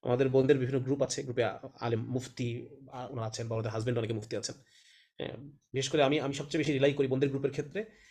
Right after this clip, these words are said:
উম, ওই যে ইয়ে কি বলে, আ, our female youth নামে একটা পেজ আছে, our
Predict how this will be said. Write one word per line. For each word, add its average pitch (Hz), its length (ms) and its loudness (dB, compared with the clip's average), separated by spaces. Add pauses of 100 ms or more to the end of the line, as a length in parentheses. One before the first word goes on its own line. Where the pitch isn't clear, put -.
(220)
উম, 113 440 -4
ওই 113 80 -4
যে 107 240 0 (120)
ইয়ে 110 140 -4
কি 120 120 -10
বলে, 180 180 -4 (1300)
আ, - 360 -20 (800)
our 147 380 6
female 175 280 10
youth 156 200 10
নামে 143 120 4
একটা 120 120 2
পেজ 107 260 2
আছে, - 260 -6
our 120 140 -2